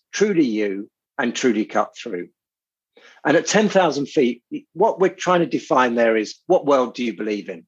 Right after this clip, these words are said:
And if you believe in that world, what are you gonna stand for and what are you gonna stand against? So this is like your narrative.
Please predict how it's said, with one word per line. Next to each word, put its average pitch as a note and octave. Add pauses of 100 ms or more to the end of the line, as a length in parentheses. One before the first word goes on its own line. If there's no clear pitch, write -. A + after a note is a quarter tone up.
(280)
And D3+
if F3
you G#3+
believe E3
in D3
that A#2+
world, A2 (100)
what G3
are G#3+
you F#3+
gonna D#3
stand B2+
for A2
and A#2+
what C3
are B2
you G#2+
gonna A2
stand G#2+
against? G2+
So G#3
this A3
is F3+
like E3+
your B2
narrative. G2+